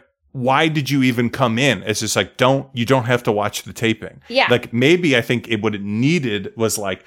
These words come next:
Speaker 1: Che being like, "I never needed you here. You didn't need to come here." And then Miranda gets hurt of, like, "Why?" You know what I mean? It's just like, it's just like, "You have another life that's more important to you than
Speaker 2: Mm-hmm.
Speaker 1: my life.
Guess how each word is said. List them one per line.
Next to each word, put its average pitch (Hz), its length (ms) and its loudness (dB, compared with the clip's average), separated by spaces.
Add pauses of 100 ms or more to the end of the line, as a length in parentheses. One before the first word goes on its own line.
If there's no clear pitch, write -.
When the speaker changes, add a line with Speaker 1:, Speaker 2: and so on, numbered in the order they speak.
(140)
Speaker 1:
Che 131 200 2
being 120 180 0
like, 104 280 0
"I 123 80 2
never 135 260 0
needed 117 420 2
you 117 100 4
here. 110 460 2 (320)
You 123 140 2
didn't 127 160 2
need 117 160 2
to 117 60 0
come 110 300 0
here." 110 160 0
And 110 140 0
then 113 100 2
Miranda 110 240 0
gets 104 220 -4
hurt 113 280 0
of, 107 180 -2
like, 98 300 0 (140)
"Why?" 101 500 0
You 110 100 -2
know 110 60 -2
what 107 100 -2
I 107 40 -2
mean? 107 160 -4
It's 104 120 -6
just 107 160 -4
like, 101 160 -6 (840)
it's 120 140 -2
just 123 180 0
like, 104 260 -2
"You 123 300 0
have 131 300 2
another 120 440 4
life 104 540 -2 (100)
that's 113 240 0
more 123 280 2
important 113 560 -2 (120)
to 120 120 -2
you 98 560 0
than 104 340 0
Speaker 2:
Mm-hmm. 95 400 -4
Speaker 1:
my 117 200 2
life. 87 420 -4